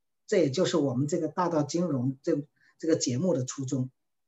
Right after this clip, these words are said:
希望更多的朋友可以通过收听这个大道金融，可以在复杂多变的金融战场当中，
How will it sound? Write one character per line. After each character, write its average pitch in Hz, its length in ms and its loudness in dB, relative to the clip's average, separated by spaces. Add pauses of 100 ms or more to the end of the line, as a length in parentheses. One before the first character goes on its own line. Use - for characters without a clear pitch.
(260)
希 - 200 -4
望 208 180 0
更 220 200 0
多 170 180 2
的 156 140 2
朋 135 220 -4
友 147 120 -2
可 143 140 -8
以 139 60 -4
通 170 260 -4
过 170 180 -2
收 170 240 -4
听 180 220 -6
这 170 180 0
个 - 160 -2
大 147 220 -4
道 143 100 -2
金 151 180 -4
融， 123 240 -4 (440)
可 175 160 2
以 180 80 4
在 160 180 -2
复 220 240 -2
杂 143 160 0
多 180 260 -4
变 185 220 0
的 127 100 0
金 185 220 -2
融 143 200 -2
战 165 200 -2
场 123 180 -4
当 123 200 -2
中， 123 280 -2